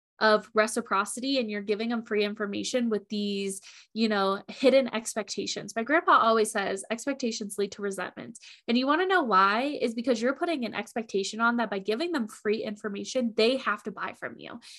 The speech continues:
even if they're not in a buying decision. You're putting the expectation on that if I show up and I give free information, I should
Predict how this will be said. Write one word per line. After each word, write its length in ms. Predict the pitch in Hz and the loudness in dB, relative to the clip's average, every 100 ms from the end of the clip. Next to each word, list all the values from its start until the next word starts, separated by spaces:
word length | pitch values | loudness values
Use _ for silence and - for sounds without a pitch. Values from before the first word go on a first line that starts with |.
| - - | -20 2
even 340 | 269 277 294 | 6 6 4
if 140 | 240 240 | 0 2
they're 160 | 233 | 2
not 220 | 202 196 | 2 0
in 80 | 208 | 0
a 20 | |
buying 320 | 196 190 196 196 | -2 0 -2 -4
decision. 480 | 196 196 - 208 - - - | -4 -4 -4 -6 -10 -18 -4
You're 240 | 208 302 | 2 2
putting 240 | 381 381 339 | 4 2 2
the 160 | - | -2
expectation 640 | 233 - 220 - 220 247 220 | -4 -4 -4 -4 -6 -4 -2
on 160 | 196 | -2
that 160 | 202 196 | -2 -4
if 140 | 196 | 2
I 100 | 220 | 2
show 240 | 285 320 269 | 2 0 0
up 100 | 240 | 0
and 80 | |
I 140 | 190 220 | -2 0
give 180 | 262 262 | -2 -2
free 140 | 233 | -2
information, 540 | 226 226 202 208 202 - | -2 -4 -6 -6 -4 2
I 140 | 214 | 2
should 240 | 233 247 | 2 -4